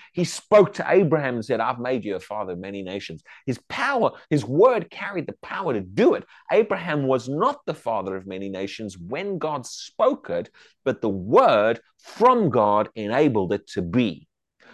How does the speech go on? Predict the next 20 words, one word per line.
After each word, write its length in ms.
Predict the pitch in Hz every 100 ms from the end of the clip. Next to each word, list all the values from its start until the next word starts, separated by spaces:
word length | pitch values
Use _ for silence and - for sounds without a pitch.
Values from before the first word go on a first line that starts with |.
| - _
Because 300 | 127 - 123
Abraham 520 | 135 120 135 131 117
grabbed 360 | 101 123 120 101
a 60 |
hold 300 | - 135 139
of 60 | 95
it 100 | 92
and 100 | 90
he 60 |
said, 260 | 90 - 92
"Yes." 400 | 101 110 - - _ -
This 100 | 185
is 80 | 202
why 160 | 175
when 200 | 165 151
God 220 | 131 151 160
says 280 | - 151
things 240 | - 147 127
about 300 | 135 135
you, 100 | 139